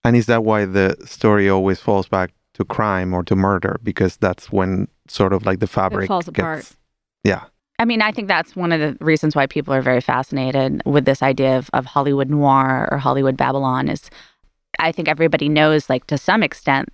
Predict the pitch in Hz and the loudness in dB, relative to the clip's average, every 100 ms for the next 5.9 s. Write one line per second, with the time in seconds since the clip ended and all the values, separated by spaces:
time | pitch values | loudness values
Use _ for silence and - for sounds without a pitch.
0 | _ 143 135 - _ - 151 151 147 139 | _ -2 -2 -4 _ 0 2 2 2 2
1 | 135 131 131 151 - 147 - 135 143 135 | 2 2 0 -4 -4 -6 -4 -4 0 -2
2 | 139 - 135 139 - 131 123 127 - 160 | -2 -2 -4 -4 -8 -6 -4 -2 -2 -4
3 | - - _ - 143 143 - _ _ - | -6 -18 _ -4 -4 -4 -10 _ _ -4
4 | 156 151 156 - 143 143 - 147 - 127 | -4 -2 -4 -2 -2 -2 0 -2 0 -2
5 | 135 139 139 131 123 123 120 120 | -2 -4 -2 0 0 0 0 -2